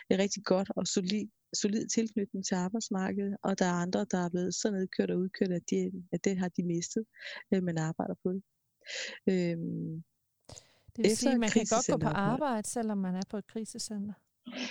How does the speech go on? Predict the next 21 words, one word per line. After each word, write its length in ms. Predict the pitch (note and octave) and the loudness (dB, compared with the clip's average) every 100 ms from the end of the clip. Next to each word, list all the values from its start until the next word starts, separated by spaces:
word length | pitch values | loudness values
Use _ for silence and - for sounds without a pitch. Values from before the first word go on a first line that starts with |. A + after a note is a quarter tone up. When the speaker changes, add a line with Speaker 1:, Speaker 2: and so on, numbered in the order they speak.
| - | 0
Speaker 1:
Det 100 | - | 2
kan 100 | A3 | 4
du 60 | A#3+ | 4
godt, 260 | - D3+ E3+ | 2 2 0
ja. 100 | F3 - - _ - | -4 -8 -20 _ -12
Det 60 | B3+ A#3+ | -4 2
Speaker 2:
Okay. 40 | |
Speaker 1:
kan 160 | - B3 | 2 2
du 60 | |
godt. 160 | B3 E3+ - - - - - | 0 -4 -6 -16 -14 0 6
Øh, 460 | G3 F#3+ F#3 F#3 F#3 - G3 | 6 6 4 2 -2 -2 -2
men, 480 | G3 - G3 F#3+ F#3+ | -2 -2 -4 0 0
øh, 500 | F3+ F3 E3+ D#3+ E3 F3+ - | 2 0 -2 -6 -8 -12 0
det 140 | A3 G3+ _ | 2 2 _
kommer 280 | G3+ G3 G3 | -4 -2 -4
selvfølgelig 320 | G3 A#3 - | -2 -2 -2
an 120 | G3 | -2
på 80 | A3 | -2
din 140 | G3 | -2
sikkerhedssituation. 800 | F#3 A3 A#3+ G#3+ - - - - - _ _ _ _ _ _ _ _ _ _ _ - - - - - - | -2 0 -2 -2 -4 -4 -6 -10 -12 _ _ _ _ _ _ _ _ _ _ _ -20 -14 -12 -12 -6 -2
Øh, 280 | G3 F3+ | 0 0